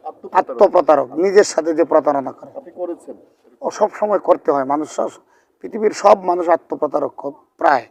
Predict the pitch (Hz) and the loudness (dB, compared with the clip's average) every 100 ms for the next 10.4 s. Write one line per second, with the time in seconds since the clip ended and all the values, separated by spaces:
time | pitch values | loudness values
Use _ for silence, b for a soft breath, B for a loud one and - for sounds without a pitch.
0 | _ _ _ - 208 240 214 156 147 135 | _ _ _ -16 -6 -6 -4 -4 -4 -6
1 | 131 _ _ _ _ _ _ _ _ - | -8 _ _ _ _ _ _ _ _ -12
2 | - 185 170 180 175 160 165 165 156 - | -2 0 4 4 2 0 -2 -2 -2 -4
3 | 143 151 131 151 - 139 143 127 135 131 | -6 -6 -4 -6 -6 -10 -8 -8 -8 -10
4 | _ _ _ _ _ _ - 147 156 147 | _ _ _ _ _ _ -8 0 0 0
5 | - 135 139 143 131 - 143 160 170 175 | -8 -8 -6 -4 -6 -8 -10 -4 -2 0
6 | 156 160 139 123 123 _ _ _ _ _ | 0 0 -2 -6 -12 _ _ _ _ _
7 | 160 165 226 214 247 190 196 196 190 202 | -10 -6 -6 -6 -8 -10 -10 -18 -18 -18
8 | - 170 180 190 175 170 _ 170 156 156 | -14 -14 -12 -10 -10 -12 _ -16 -14 -14
9 | 131 - 113 - 156 151 143 156 156 - | -16 -18 -20 -18 -16 -14 -16 -20 -20 -20
10 | _ _ - | _ _ -20